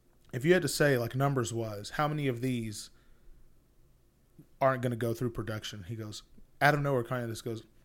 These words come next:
"I'm not a numbers guy." And he goes, "But you're, you design ev-, you've designed every single one of these, right?" And he goes, "Yeah."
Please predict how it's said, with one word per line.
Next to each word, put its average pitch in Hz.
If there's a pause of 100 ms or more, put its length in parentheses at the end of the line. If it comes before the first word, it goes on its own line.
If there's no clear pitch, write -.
(100)
"I'm 185
not 208
a -
numbers 180
guy." 110 (1200)
And 127
he 123
goes, 117 (420)
"But 127
you're, 127 (280)
you 135 (360)
design 139
ev-, 123
you've 127
designed 127
every 123
single 117
one 131
of 113
these, 110
right?" 120
And 135
he 131
goes, 113
"Yeah." 123